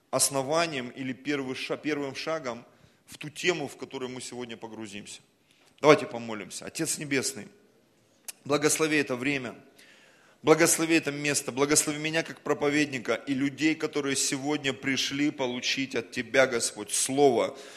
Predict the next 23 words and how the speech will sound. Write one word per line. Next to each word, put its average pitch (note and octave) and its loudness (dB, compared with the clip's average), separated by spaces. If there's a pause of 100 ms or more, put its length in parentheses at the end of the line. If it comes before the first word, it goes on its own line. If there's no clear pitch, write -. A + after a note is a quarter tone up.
(120)
в - 0
свою C#3+ 6
жизнь, B2+ 0
в - -4
свое C#3+ 4
сердце C3+ 2 (120)
и D3+ -2
в - -2
свою C#3+ 4
судьбу. A#2+ 0 (380)
Дух E3 2
Святой, D#3+ 4
мы D3 2
отдаем D#3+ 4
все - 2
под C#3 -2
Твой D3+ 2
контроль C3+ 0
и C#3+ -2
просим C3 -2 (160)
Тебя, B2 6
веди B2 -4
нас A2+ -2